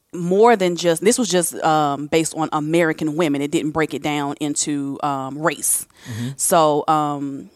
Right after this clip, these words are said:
Speaker 1: and historically, black women have made even less than the white woman.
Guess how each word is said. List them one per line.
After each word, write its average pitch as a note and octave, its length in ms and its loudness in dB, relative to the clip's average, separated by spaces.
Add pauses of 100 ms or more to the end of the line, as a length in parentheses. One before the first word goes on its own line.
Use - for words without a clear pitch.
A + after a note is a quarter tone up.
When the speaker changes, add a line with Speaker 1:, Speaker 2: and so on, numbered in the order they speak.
(120)
Speaker 1:
and D#3 300 0
historically, D#3 920 -2 (120)
black F#3+ 500 2
women D3 380 -2
have D#3 200 -2
made C#3+ 440 -2
even D#3 320 -4
less D#3+ 560 2 (160)
than D3 720 -2
the E3 100 -2
white E3 240 4
woman. B2 380 -8